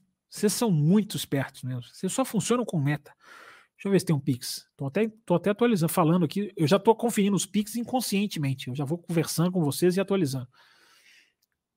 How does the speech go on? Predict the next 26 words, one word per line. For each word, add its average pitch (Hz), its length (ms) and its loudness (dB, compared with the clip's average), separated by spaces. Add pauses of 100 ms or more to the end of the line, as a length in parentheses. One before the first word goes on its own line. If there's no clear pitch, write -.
(260)
Dando 147 220 4
um 156 60 2
refresh 143 420 -2
aqui 135 140 -10
na 127 100 -6
página. 110 340 -12 (1120)
Deixa - 140 -10
eu 120 40 -6
ver 113 100 -6
se - 120 -12
tem 113 160 -10
algum 101 300 -14
aqui. - 240 -16 (1400)
Não, 123 240 -2
nenhum. 143 240 0 (800)
É, 113 680 2
gente, 170 180 6
vamos 180 220 6
lá, 240 40 6
vamos 175 140 6
bater 240 180 6
nossa 277 180 6
metinha 214 280 6
simbólica 170 480 10
aí, 156 120 12
vai. 165 240 4